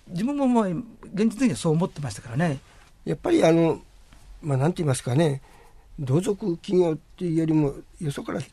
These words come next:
Speaker 2: 新しい血が入るって言いますかね。
Speaker 1: はい。
Speaker 2: 考え方っていうかね、
Speaker 1: ええ。
Speaker 2: そういうものを持った人が入ることによって活性化したりですね、あるいは違った分野に進出したり、
Speaker 1: ええ。
Speaker 2: そう、まあ、危険もありますけれどもね。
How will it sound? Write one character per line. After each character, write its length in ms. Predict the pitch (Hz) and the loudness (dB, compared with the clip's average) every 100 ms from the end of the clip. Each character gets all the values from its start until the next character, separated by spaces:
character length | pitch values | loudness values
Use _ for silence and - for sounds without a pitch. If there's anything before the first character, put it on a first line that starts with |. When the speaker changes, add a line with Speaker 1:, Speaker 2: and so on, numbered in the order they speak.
| - 135 | -10 -4
Speaker 2:
新 160 | 156 | -4
し 80 | - | -4
い 60 | 135 | -6
血 140 | 143 | -4
が 100 | 147 | -4
入 180 | 139 151 | -2 -4
る 40 | |
っ 40 | 120 | -6
て 40 | - | -10
言 100 | 117 | -10
い 40 | 113 | -10
ま 40 | |
す 80 | - | -8
か 120 | 160 | -6
ね。 60 | 240 | -6
Speaker 1:
は 40 | |
い。 40 | - - - 131 | -10 -20 -4 0
Speaker 2:
考 140 | 131 131 | 2 0
え 60 | |
方 80 | 127 | 0
っ 140 | 151 123 | -2 -4
て 160 | - | -6
い 20 | |
う 20 | - | -8
か 120 | 135 | -6
ね、 100 | 185 | -8
Speaker 1:
え 20 | |
え。 40 | |
Speaker 2:
そ 140 | 175 185 | -4 2
う 20 | |
い 40 | |
う 20 | 175 | 4
も 120 | 180 | 4
の 60 | |
を 20 | 151 | 4
持 100 | 170 | 2
っ 40 | |
た 160 | - 143 | -2 -4
人 160 | 160 | 0
が 80 | 135 | 0
入 180 | 175 170 | 0 0
る 60 | |
こ 100 | 165 | 0
と 100 | 151 | 2
に 100 | 175 | 4
よ 80 | 160 | 4
っ 20 | |
て 280 | 139 - 156 - - - | 2 -2 -4 -4 -20 -8
活 200 | - 120 | -6 -2
性 160 | 160 139 | 0 0
化 140 | 135 | 0
し 60 | 131 | -2
た 120 | 160 | -4
り 80 | 127 | -6
で 60 | 127 | -2
す 100 | 147 | 0
ね、 220 | 147 143 - - - | 0 -2 -14 -20 -6
あ 100 | 143 | 2
る 80 | 180 | 4
い 40 | |
は 140 | 143 - - - - | 4 0 -14 -18 -4
違 60 | 135 | -4
っ 80 | - | 0
た 120 | 156 | 2
分 200 | 147 143 | 4 2
野 100 | 113 | 2
に 80 | 113 | -2
進 180 | 123 110 | -4 -8
出 0 | |
し 180 | - | -10
た 120 | 147 131 | -10 -10
り、 80 | |
Speaker 1:
え 20 | 135 - - | -12 -20 -14
え。 20 | |
Speaker 2:
そ 120 | - | -12
う、 80 | - - | -10 0
ま 200 | 208 131 | 2 2
あ、 60 | |
危 100 | - | 4
険 160 | - 226 | 6 8
も 100 | 190 | 8
あ 60 | |
り 60 | 170 | 4
ま 100 | 208 | 2
す 100 | 143 | -2
け 80 | 113 | -4
れ 60 | |
ど 100 | 104 | -2
も 100 | 107 | -2
ね。 140 | 208 | -2